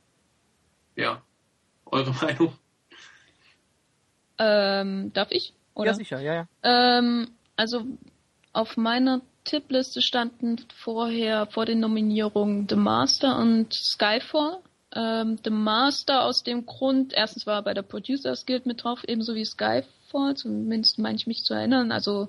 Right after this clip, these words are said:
Speaker 2: Skyfall war auf jeden Fall drauf. Ähm, The Master aus dem Grund, dass das, glaub ich, einer der Filme ist, der, äh, der von, also der hatte wirklich eine unglaubliche Vision. Ist klar, ist kein Oscar-Material,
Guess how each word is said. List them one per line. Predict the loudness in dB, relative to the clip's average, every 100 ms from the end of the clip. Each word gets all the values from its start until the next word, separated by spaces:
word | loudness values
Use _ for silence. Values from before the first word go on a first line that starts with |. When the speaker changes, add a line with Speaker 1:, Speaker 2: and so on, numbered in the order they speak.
| -10 -20 -16
Speaker 2:
Skyfall | -4 0 0 0 -2
war | -2
auf | -4
jeden | -6 -8 _ _
Fall | -2 -2
drauf. | -2 -6 -8 _ -20 -20 -20 _ _
Ähm, | 2 4 4 2 0 -2 -6 _ -6
The |
Master | 0 2 2 2 0
aus | -2 -2
dem | -4 -4
Grund, | -6 -2 0 0 -2 0
dass | 0 2 0 0
das, | -2 -4 -6
glaub | -2 0 0
ich, | -4 -2
einer | 0 0 -2 -6 -10 _ _ -4
der | -4
Filme | -4 -4 -4 -6
ist, | -6 0
der, | 2 4 2 -4 _ _ _ _ _ _ _ _ _ -14
äh, | -8 -2 0 0 -2 -8
der | -2 2 2 0 -6 _ _ _ _
von, | -4 -4 -4 -4
also | -4 0
der | 2
hatte | 2 0
wirklich | -2 -2 -6
eine | -6
unglaubliche | -2 -2 0 -2 -4 -8
Vision. | -6 -4 -4 -4
Ist | -6 -6
klar, | -2 -2
ist | -2 -6
kein | -4
Oscar-Material, | -2 -4 -2 -2 -2 -4 -6 -4 -4 -6